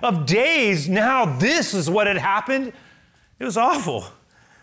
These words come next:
The whole thing exploded into chaos. Look what it says. Okay, now go to your handout. Now you pick up the verse, verse twenty-four. Here we go.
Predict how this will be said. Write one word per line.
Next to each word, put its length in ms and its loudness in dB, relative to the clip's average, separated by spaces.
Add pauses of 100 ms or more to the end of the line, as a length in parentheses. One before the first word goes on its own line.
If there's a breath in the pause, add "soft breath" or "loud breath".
(560 soft breath)
The 80 -4
whole 280 0
thing 300 -2
exploded 480 0
into 140 -2
chaos. 720 -4
Look 120 -2
what 120 0
it 20 -2
says. 120 -2
Okay, 180 -2
now 320 0
go 100 2
to 80 0
your 120 0
handout. 440 -2
Now 340 -4
you 280 -14
pick 160 -6
up 140 -8
the 60 -14
verse, 220 -12
verse 220 -14
twenty-four. 480 -8
Here 100 -8
we 80 -8
go. 180 -8